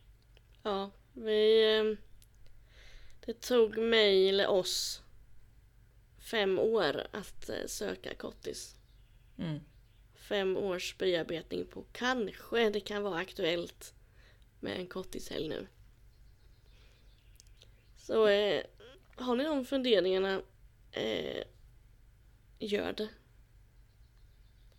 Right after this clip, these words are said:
Speaker 2: Ja, så
Speaker 1: Om
Speaker 2: ta, ta all hjälp man kan få.
Speaker 1: Ja, det finns så mycket hjälp.
Speaker 2: Mm.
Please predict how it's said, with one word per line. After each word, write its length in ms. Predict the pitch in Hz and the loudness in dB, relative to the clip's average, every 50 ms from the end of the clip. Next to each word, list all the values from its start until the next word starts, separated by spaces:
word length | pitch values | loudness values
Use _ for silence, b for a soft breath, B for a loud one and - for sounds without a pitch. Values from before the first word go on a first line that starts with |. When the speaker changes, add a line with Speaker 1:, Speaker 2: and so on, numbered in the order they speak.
| - | -8
Speaker 2:
Ja, 300 | - 202 180 165 151 156 | -2 0 2 2 2 0
så 140 | 156 - 214 | 0 -2 -2
Speaker 1:
Om 60 | 214 208 | -2 0
Speaker 2:
ta, 340 | 202 190 175 156 151 - - | 2 4 6 6 6 4 0
ta 200 | - - 202 208 | -4 -2 0 2
all 300 | 196 185 - 185 170 160 156 | 2 2 2 0 0 0 -2
hjälp 260 | 175 165 147 147 - | -2 -4 -4 -4 -6
man 120 | 151 147 | -8 -8
kan 160 | 143 147 147 143 | -6 -8 -8 -6
få. 220 | - 143 131 139 - - - _ _ - - - - - - - - - - - - | -6 -6 -6 -6 -8 -14 -20 _ _ -20 -20 -20 -20 -20 -20 -20 -20 -20 -20 -12 -8
Speaker 1:
Ja, 80 | 226 | -6
det 160 | 196 202 202 202 | -4 -4 -4 -2
finns 240 | - 208 196 202 - | -4 -4 -4 -4 -6
så 80 | 220 | -6
mycket 180 | 214 214 - - | -8 -8 -6 -4
hjälp. 400 | 202 190 180 - - - - - - - - - | -2 -2 -2 -2 -6 -12 -20 -20 -20 -20 -12 -8
Speaker 2:
Mm. 200 | 190 180 165 156 | -6 -4 -4 -6